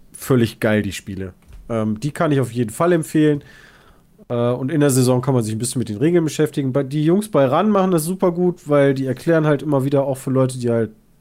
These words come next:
nicht so viel Football geguckt haben, weil die ja genau wissen, hey, wir sind im deutschen Fernsehen irgendwie mit die Ersten,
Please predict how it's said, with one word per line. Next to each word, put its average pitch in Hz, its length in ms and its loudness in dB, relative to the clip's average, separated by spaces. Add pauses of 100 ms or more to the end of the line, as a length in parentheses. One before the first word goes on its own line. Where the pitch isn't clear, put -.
(120)
nicht 135 240 -8
so 131 420 -2 (800)
viel 135 120 0
Football 117 400 -4
geguckt 160 380 -8
haben, 165 200 0
weil 123 120 0
die 123 60 0
ja 117 100 0
genau 113 300 -2
wissen, 135 340 -6 (300)
hey, 135 260 4
wir 123 60 2
sind 123 140 -2
im 120 120 0
deutschen 123 320 -2
Fernsehen 131 420 0
irgendwie 123 220 -4
mit 117 160 -4 (200)
die 110 260 -8
Ersten, 123 640 -6